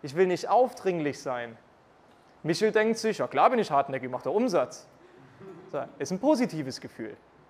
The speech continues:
Aber das ist nachher der Unterschied zwischen einem guten Vertriebler und den, ich sag mal, nicht so guten Vertrieblern. Und das ist nur Mindset. Verkaufen hat nämlich nichts damit zu tun, aufdringlich zu sein oder sich irgendwie anbieten zu müssen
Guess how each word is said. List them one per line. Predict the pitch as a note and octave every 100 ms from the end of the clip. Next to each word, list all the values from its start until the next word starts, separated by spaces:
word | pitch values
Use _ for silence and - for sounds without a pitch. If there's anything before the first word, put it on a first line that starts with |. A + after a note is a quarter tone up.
| _ _ _ _ _ _ _ _ _ _ _
Aber | E3 F3+
das | A3
ist | A#3
nachher | A#3 A3 G#3
der | G#3
Unterschied | A3 G#3+ G#3+
zwischen | G3 F#3 F3+
einem | D#3+
guten | G3+ G#3+ G3+
Vertriebler | G#3 - G#3 G3 F#3
und | F3+
den, | F3 F3
ich | F3
sag | F3
mal, | E3+
nicht | F3+ B3
so | E3+
guten | C#3 C#3+ C3
Vertrieblern. | B2 - A#2+ A2 A2 A2 _ _ -
Und |
das | F3
ist | F#3 G#3
nur | A3+
Mindset. | A#3+ C#4 A#3 - A#2+ - -
Verkaufen | - E3+ G3+ A#3+ B3 G3+
hat | F3 F3
nämlich | E3+ G3+
nichts | A3+ -
damit | F#3+ F3+
zu | E3
tun, | - F#3+ E3+ C#3+ - -
aufdringlich | E4 - - F3+ E3+
zu | - D3+
sein | C#3+ C3+ B2+ B2 _ - - _ _ _ _ _ _ _ -
oder | F#3+
sich | F3 F3+
irgendwie | F#3+ F3 F3
anbieten | B3 G#3+ F#3 - D#3+
zu | E3
müssen | D#3 D3 - C#3+